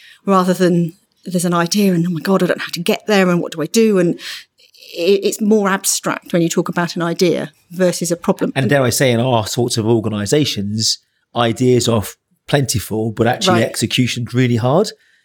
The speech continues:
Speaker 2: And I think it's true for many of the big organisations, whether it's a bank, an insurance company, or, or whatever else, actually getting stuff done is just difficult.
Speaker 1: Yes, yeah. And you add that lens of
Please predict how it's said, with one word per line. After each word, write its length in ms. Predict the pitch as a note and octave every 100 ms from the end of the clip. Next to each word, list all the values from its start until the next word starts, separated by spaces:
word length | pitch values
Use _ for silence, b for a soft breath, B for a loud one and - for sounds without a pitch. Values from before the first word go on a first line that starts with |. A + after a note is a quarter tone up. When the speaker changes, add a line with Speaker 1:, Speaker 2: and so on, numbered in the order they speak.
| _ _ -
Speaker 2:
And 120 | A2+
I 20 |
think 160 | C3 B2+
it's 80 | -
true 260 | - A#2+
for 380 | - A2 G#2 G#2+ - -
many 380 | B2 B2 C3 C3+
of 80 |
the 60 | A2
big 180 | A2 A2
organisations, 480 | A2 G#2+ A2 A#2 A2
whether 240 | G#2 A#2
it's 140 | A2
a 40 | A2+
bank, 360 | B2 A#2+ A2+
an 80 | G#2+
insurance 340 | A2 - A#2+ -
company, 180 | A#2
or, 40 | B2
or 260 | A#2 F#3
whatever 220 | A#2 A2 C#3+
else, 260 | A#2 - b b b -
actually 240 | D#3+ D3
getting 260 | B2+ D#3 C#3
stuff 280 | - A#2+ -
done 200 | C#3+ A#2+
is 180 | G#2+
just 340 | - B2 - G2+
difficult. 500 | D3 A#2+ A#2 F#2+ F2 _ _ _ _ -
Speaker 1:
Yes, 420 | G#3+ - - -
yeah. 280 | A#3+ G3 -
And 240 | G3+ G3+ G3 B -
you 180 | G#3 A#3+
add 180 | A3+
that 160 | G#3+ -
lens 460 | G3+ G3 G3 F#3 F#3+
of 420 | F3+ F3+ F3